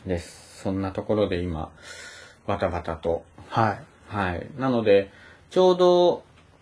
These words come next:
Speaker 1: 前回の収録の時ぐらいにですね、
Speaker 2: うんうん。
Speaker 1: そういう、まあ、お話をいただいて、
Speaker 2: ええ。
Speaker 1: で、それからちょっと具体的に考えるようになり、
Speaker 2: はい。
Speaker 1: 家族とも相談しと
Speaker 2: は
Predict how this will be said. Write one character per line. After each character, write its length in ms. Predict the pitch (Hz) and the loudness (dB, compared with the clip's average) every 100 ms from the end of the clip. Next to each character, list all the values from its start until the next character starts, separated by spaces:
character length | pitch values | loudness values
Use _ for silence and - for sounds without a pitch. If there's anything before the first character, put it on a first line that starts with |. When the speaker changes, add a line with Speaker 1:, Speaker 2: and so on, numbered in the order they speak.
| - | -2
Speaker 1:
前 200 | 151 170 | 2 2
回 180 | 139 101 | 2 0
の 100 | 92 | 0
収 280 | 92 143 139 | 0 4 6
録 240 | 127 123 | 6 4
の 140 | 127 117 | 2 0
時 300 | 120 - 120 | -2 0 4
ぐ 120 | 135 | 6
ら 180 | 110 82 | 6 2
い 60 | |
に 140 | 85 - | -2 -4
で 100 | - | 0
す 100 | 113 | 4
ね、 240 | 113 104 | 4 4
Speaker 2:
う 40 | 110 | 2
ん 40 | |
う 40 | 107 | -2
ん。 140 | 92 - - - - - _ | -4 -16 -20 -20 -20 -20 _
Speaker 1:
そ 180 | - 104 | 2 4
う 40 | |
い 360 | 101 95 95 92 | 4 4 2 0
う、 80 | - _ - | -4 _ -6
ま 380 | 101 82 78 - | -2 -2 -4 -12
あ、 80 | _ _ _ - | _ _ _ -6
お 60 | |
話 360 | 104 98 90 95 | -2 -2 -2 -4
を 100 | 85 | -4
い 80 | 90 | 2
た 160 | 110 | 4
だ 160 | 104 98 | 6 6
い 100 | 90 | 4
て、 380 | _ 90 85 - | _ 2 2 0
Speaker 2:
え 480 | 127 120 104 98 87 - | 0 2 0 -4 -6 -14
え。 40 | - _ _ - | -20 _ _ 0
Speaker 1:
で、 340 | 190 165 151 | 6 8 8
そ 120 | 151 | 6
れ 100 | 143 | 4
か 100 | 143 | 8
ら 100 | 139 | 8
ち 80 | 135 | 8
ょ 40 | 131 | 4
っ 20 | |
と 80 | 92 | 2
具 160 | 85 | -2
体 320 | 85 101 101 | 4 6 6
的 300 | 98 98 - | 4 -2 0
に 180 | 95 92 | -2 -2
考 340 | - 107 104 104 104 | -2 0 0 4 4
え 80 | 107 | 4
る 100 | 90 | 4
よ 180 | 82 78 | 0 -2
う 20 | |
に 140 | 82 | -4
な 200 | 87 104 | 0 2
り、 240 | 104 85 - - | 2 0 -4 -14
Speaker 2:
は 240 | - 127 110 | -2 0 0
い。 100 | 92 | -2
Speaker 1:
家 160 | - 113 | -2 0
族 220 | 101 - | 0 -4
と 100 | - | -6
も 140 | 76 76 | -6 -6
相 260 | - 104 | -2 0
談 260 | 104 98 90 | 2 0 0
し 180 | - - | -6 -6
と 220 | 62 - | -6 -6
Speaker 2:
は 260 | - 120 107 | -2 0 0